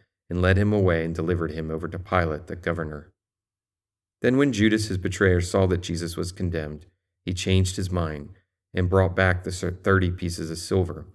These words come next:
to the chief priests and the elders, saying, "I have sinned by betraying innocent blood."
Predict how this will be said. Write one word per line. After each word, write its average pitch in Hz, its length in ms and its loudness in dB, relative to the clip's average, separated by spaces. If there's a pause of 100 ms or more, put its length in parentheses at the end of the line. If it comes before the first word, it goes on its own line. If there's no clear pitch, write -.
(140)
to 101 100 -4
the 87 80 -2
chief 87 320 -6
priests 90 340 -2
and 80 120 -6
the 85 60 -2
elders, 85 300 -2
saying, 80 300 -6 (500)
"I 85 100 -6
have 87 180 2
sinned 90 360 2
by 85 140 -6
betraying 85 460 0
innocent 90 420 0
blood." 82 380 -4